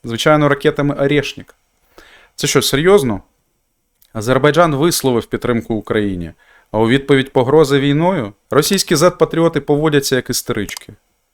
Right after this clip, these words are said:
Вони кричать про бомбардування, бо хтось посмів сказати, що окупація — це погано.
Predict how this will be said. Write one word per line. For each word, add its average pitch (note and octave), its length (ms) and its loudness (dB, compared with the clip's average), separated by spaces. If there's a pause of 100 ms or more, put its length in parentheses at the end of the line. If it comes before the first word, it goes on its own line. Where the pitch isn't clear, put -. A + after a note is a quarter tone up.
(300)
Вони C#3 200 2
кричать D3+ 640 0
про C3 220 0
бомбардування, C3+ 800 0
бо A2 120 -6
хтось - 260 -6
посмів - 340 -4
сказати, A2+ 640 -2 (360)
що - 260 2
окупація — C#3 680 0
це - 180 -4
погано. G2 440 -6